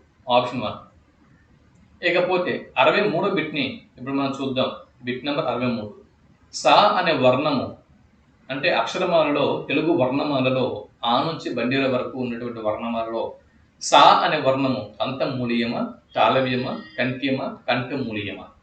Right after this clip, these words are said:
జవాబు ఆప్షన్ వన్ దంతమూలీయం సరైనటువంటి జవాబు. సావర్ణము అనేది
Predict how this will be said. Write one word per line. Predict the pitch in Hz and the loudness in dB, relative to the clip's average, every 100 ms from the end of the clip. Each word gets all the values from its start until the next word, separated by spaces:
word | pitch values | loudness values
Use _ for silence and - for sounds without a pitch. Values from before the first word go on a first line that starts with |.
| _ _ _ _ _ _ _ 831 831 _ - _ _ _ _ _ - _ _ _ _ _ - - - - - - _ - - _ - - - - - - | _ _ _ _ _ _ _ -20 -20 _ -20 _ _ _ _ _ -20 _ _ _ _ _ -20 -20 -20 -20 -20 -20 _ -20 -20 _ -20 -20 -20 -20 -20 -2
జవాబు | 147 160 180 170 180 165 | 4 8 8 6 4 4
ఆప్షన్ | 147 156 147 | 4 2 -2
వన్ | 110 104 - - 120 | -4 -6 -14 -6 2
దంతమూలీయం | 123 135 - 147 147 147 139 135 113 - - | 2 2 -2 -2 0 2 4 4 0 -6 -10
సరైనటువంటి | - 123 139 131 123 123 - | -4 0 2 0 -2 -4 -4
జవాబు. | 113 104 104 101 - _ _ _ _ - | -4 -2 -2 -6 -16 _ _ _ _ -4
సావర్ణము | - 139 170 180 156 147 143 131 | 4 6 6 4 4 0 -2 -2
అనేది | 127 123 139 | -2 -2 -2